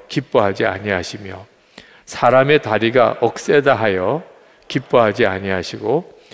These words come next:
여호와는 자기를 경외하는 자들과 그의 인자하심을 바라는 자들을 기뻐하시는도다." 아멘.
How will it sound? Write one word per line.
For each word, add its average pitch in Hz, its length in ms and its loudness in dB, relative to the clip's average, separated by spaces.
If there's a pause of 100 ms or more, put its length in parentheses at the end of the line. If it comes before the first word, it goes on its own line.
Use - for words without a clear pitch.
(200)
여호와는 113 720 2
자기를 117 880 0
경외하는 135 680 0
자들과 107 680 -2 (360)
그의 113 400 2
인자하심을 127 1040 -2
바라는 135 520 0
자들을 107 680 -2 (240)
기뻐하시는도다." 98 1400 -8 (320)
아멘. 90 600 -8